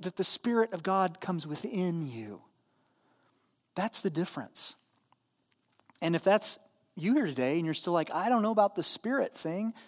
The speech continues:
um, the, the gap is, is there. It's about putting faith in him.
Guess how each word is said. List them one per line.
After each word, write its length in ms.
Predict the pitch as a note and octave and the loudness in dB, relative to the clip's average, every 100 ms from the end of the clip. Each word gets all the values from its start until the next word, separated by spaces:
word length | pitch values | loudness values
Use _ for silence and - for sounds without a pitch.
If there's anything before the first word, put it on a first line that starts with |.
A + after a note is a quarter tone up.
| - - _ - | -20 -20 _ -6
um, 340 | D#3+ D#3 F3 - | -4 -4 -8 -12
the, 300 | D3+ D#3+ D#3 | -8 -6 -4
the 140 | C#3+ | -8
gap 460 | B2 F3 B3+ - - _ | -4 -2 -2 -4 -10 _
is, 240 | F3+ F3+ D3+ | -2 -2 -2
is 240 | F3 D3+ | -4 -2
there. 420 | D3+ B3 F#3 A2+ - _ _ _ _ _ D3+ | -2 -2 -4 -10 -16 _ _ _ _ _ -8
It's 180 | - - | -8 -6
about 300 | F3 E3 D#3 | -2 0 -2
putting 240 | - F#3+ D3+ | 0 0 2
faith 540 | - - G3+ D3+ - - | -2 -4 -2 -2 -4 -4
in 220 | D#3+ D#3 | -2 0
him. 380 | D3+ F#3 C3 | -2 -6 -6